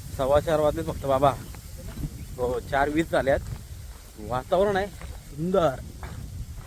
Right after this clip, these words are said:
असं असलं का इथून पुढं एक दोन तास आपण लय का बारीक घेतो हा.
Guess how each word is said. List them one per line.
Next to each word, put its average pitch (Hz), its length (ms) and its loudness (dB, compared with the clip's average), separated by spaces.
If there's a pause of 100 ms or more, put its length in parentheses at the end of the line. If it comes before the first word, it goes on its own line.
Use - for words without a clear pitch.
(1300)
असं 139 200 4
असलं 208 300 8
का 214 120 4
इथून 202 300 4
पुढं 202 200 4
एक 208 220 8
दोन 202 220 6
तास 208 100 4
आपण 196 200 4
लय 208 160 2
का 170 160 2 (240)
बारीक 165 200 4
घेतो 147 240 2
हा. 185 120 10